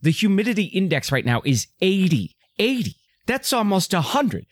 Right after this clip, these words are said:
That means we're practically swimming sitting here on the porch. It's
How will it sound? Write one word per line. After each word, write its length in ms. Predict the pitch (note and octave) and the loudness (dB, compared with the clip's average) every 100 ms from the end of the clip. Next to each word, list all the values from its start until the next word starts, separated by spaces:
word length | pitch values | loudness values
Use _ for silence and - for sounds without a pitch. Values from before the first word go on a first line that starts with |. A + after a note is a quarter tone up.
| _ | _
That 220 | A#3 A3+ | -4 0
means 280 | A#3 G#3+ F3 | 0 0 0
we're 120 | F3+ | -2
practically 560 | - A3 A3 - F#3+ E3 | -2 -2 -2 -2 0 2
swimming 720 | - - G#3 A#3 C4+ C3 A#2 | 2 -2 -2 0 0 0 0
sitting 380 | - - G3+ G3 | -2 0 -2 0
here 200 | G3 F3+ | 0 0
on 140 | F3 | 0
the 80 | D#3 | -2
porch. 420 | - - A#3+ C#3+ - - - | -4 -2 0 0 -6 -14 -2
It's 280 | A#3+ F#3 | 0 0